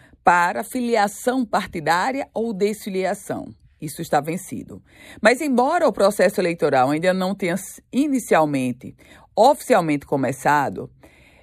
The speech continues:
a eleição já deixa sequelada uma importante família política do Rio Grande do Norte. Rosado. Rosalba Ciarline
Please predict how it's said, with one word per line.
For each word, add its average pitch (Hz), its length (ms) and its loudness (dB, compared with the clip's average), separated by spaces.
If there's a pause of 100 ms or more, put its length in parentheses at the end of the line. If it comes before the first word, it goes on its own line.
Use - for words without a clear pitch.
(180)
a 190 140 4
eleição 208 720 0
já 175 220 4
deixa 175 640 -2
sequelada 170 1000 2 (100)
uma 233 400 -2 (240)
importante 254 960 0
família 170 800 0 (420)
política 208 720 2 (220)
do 185 60 -4
Rio 190 160 2
Grande 160 280 0
do 156 140 -6
Norte. - 500 -8 (1160)
Rosado. 170 640 2 (440)
Rosalba 240 800 2
Ciarline 233 760 0